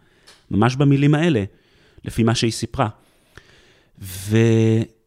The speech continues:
מספרת שמרגע שהוא הבין את זה, משהו בו השתנה. והיחסים שלהם השתנו בטירוף, והוא למעשה הרוויח את החיים שלו.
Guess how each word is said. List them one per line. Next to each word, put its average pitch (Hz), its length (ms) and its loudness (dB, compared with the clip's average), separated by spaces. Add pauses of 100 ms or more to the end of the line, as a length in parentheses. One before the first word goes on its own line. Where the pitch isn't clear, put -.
(920)
מספרת 127 1300 -2 (100)
שמרגע 117 1080 -2
שהוא 92 300 -4
הבין 90 440 -6
את 117 80 -8
זה, 131 120 -6 (120)
משהו 107 460 -8 (100)
בו 123 260 -4 (400)
השתנה. 98 520 -8 (960)
והיחסים 98 640 -2
שלהם 131 480 -4 (800)
השתנו 110 500 -4
בטירוף, 123 640 -4 (340)
והוא 95 140 -2
למעשה 92 400 -4
הרוויח 104 600 -8 (100)
את 90 140 -14
החיים 90 340 -10
שלו. - 320 -12